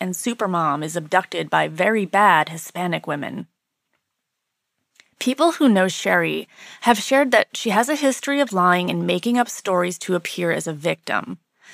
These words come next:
So this leads to the assumption that maybe Sherry was seeking attention, and this was the ultimate victimization. The mom that was kidnapped,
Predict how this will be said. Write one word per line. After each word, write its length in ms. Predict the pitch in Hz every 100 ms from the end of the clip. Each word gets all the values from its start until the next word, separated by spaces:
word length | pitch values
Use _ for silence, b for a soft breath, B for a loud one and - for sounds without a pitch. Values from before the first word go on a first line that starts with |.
| B
So 300 | - 285 262 -
this 460 | 202 240 349 -
leads 480 | 240 208 185 170 - -
to 120 | -
the 140 | 214 214
assumption 500 | - 214 220 220 202
that 140 | 196
maybe 300 | 190 208 294
Sherry 320 | 294 302 311
was 160 | 247 202
seeking 420 | 233 220 233 208
attention, 760 | 160 - 180 202 - 151 139 - -
and 200 | 180 180
this 200 | 214 -
was 140 | 254
the 160 | 254 - -
ultimate 580 | 185 180 - 214 208 170
victimization. 1000 | 165 - 165 160 156 156 - - - - _ _ _ _ _ b b -
The 80 |
mom 400 | 196 196 208 226
that 120 | 214 175
was 160 | 180
kidnapped, 760 | - - 240 233 214 208 208